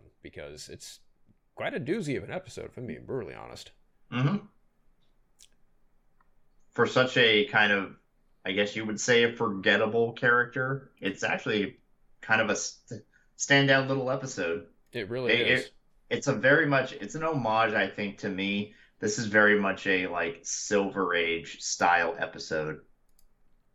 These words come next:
Speaker 1: I can't disagree, 'cause there are certain things that happen in this episode that I'm just kinda, like, tilting my head at a little bit.
Speaker 2: Yeah. <laughs>
Speaker 1: Like, uh,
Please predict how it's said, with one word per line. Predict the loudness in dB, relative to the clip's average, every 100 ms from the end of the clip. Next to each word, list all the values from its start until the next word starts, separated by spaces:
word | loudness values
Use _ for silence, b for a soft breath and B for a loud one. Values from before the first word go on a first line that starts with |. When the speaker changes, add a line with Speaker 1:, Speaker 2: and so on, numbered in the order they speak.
| _ _ _ -20 b b b b b _ _ _ -12
Speaker 1:
I | -10
can't | -6 -6 -2
disagree, | -4 -4 -8 -8 -8 -8
'cause | -10 -8
there | -6 -6
are |
certain | -6 -8 -8 -10
things | -10 -10
that | -10 -10
happen | -12 -10 -10
in | -10
this | -10 -10
episode | -12 -10 -10 -10 -8
that | -8
I'm | -10
just | -12 -16
kinda, | -8 -6 -4
like, | -6 -10 -12 -20 _ _ _ _ _ _ -8
tilting | -6 -6
my | -8
head | -8 -6
at | -6 -6
a |
little | -10 -12
bit. | -12 -6 4
Speaker 2:
Yeah. | 4 4 -4 -6
<laughs> | 2 2 2 -2 -4 -8 -10 _ _ -8
Speaker 1:
Like, | -6 -4
uh, | -4 -4